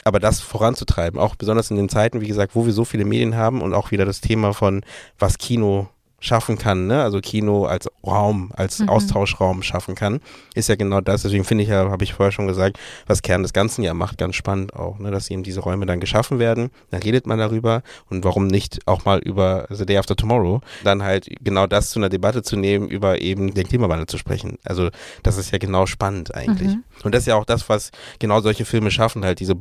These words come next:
Speaker 1: diese Brücke von gesellschaftlich relevante Themen zu nehmen, die auf eine Art und Weise umzusetzen, die halt vielleicht etwas entertainerischer, rischer ist, <laughs> wie auch immer man sagt, aber dann halt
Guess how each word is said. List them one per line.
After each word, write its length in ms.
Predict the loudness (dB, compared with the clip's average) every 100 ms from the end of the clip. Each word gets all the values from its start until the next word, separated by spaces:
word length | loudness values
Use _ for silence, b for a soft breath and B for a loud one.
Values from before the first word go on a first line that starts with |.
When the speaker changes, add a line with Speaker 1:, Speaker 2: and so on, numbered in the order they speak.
| -2 -2
Speaker 1:
diese 320 | 0 2 0
Brücke 440 | 2 0 2 0
von 360 | 4 2 2 -6 b b b
gesellschaftlich 460 | 0 2 0 -2 0
relevante 420 | 2 2 0 0
Themen 280 | 2 2 0
zu 100 | 0
nehmen, 380 | 2 2 0 B B B B 0
die 340 | 2 2 -2 _ -2
auf 160 | -2 2
eine 200 | 0 2
Art 200 | 2 2
und 80 | 2
Weise 280 | 2 2 2
umzusetzen, 580 | 2 2 2 0 -2
die 180 | 0 0
halt 180 | 2 0
vielleicht 340 | -2 -2 -2 -4
etwas 180 | -4 -2
entertainerischer, 1080 | -4 0 2 2 2 2 0 0 0 0 -4 -6 -2
rischer 320 | 2 0 0
ist, 180 | 2 4
<laughs> 140 | 4 4
wie 60 | 2
auch 80 | 2
immer 160 | 4
man 140 | 2 4
sagt, 280 | 2 0 B B B B B -2
aber 240 | 2 4
dann 260 | 4 2 0
halt 380 | 2 0 -2